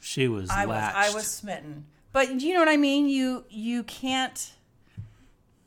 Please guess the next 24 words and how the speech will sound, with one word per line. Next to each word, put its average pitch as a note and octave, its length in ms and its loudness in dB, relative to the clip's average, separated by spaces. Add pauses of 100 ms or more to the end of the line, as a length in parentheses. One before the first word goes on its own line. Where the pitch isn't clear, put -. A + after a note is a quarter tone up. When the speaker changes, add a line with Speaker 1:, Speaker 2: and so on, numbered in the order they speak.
(140)
Speaker 2:
you A3+ 80 -8
know, G#3+ 60 -4
you G#3+ 100 -2
have A#3+ 140 0
so B3+ 180 0
many A#3+ 160 4
boxes G#3+ 460 2
you G3+ 100 -4
wanna F#3+ 200 0
check E3+ 320 -4
off, G3+ 360 -2
right? D#3+ 280 -4
When E3+ 140 -6
you're E3+ 160 -4
looking F3+ 260 -8
for E3+ 120 -10
someone, D3 540 -6 (560)
um, D3+ 440 -6 (320)
and D3+ 600 -6
you're F3 140 -8
looking E3+ 240 -6
for E3 380 -4
a F3 100 -2
good F3 480 -4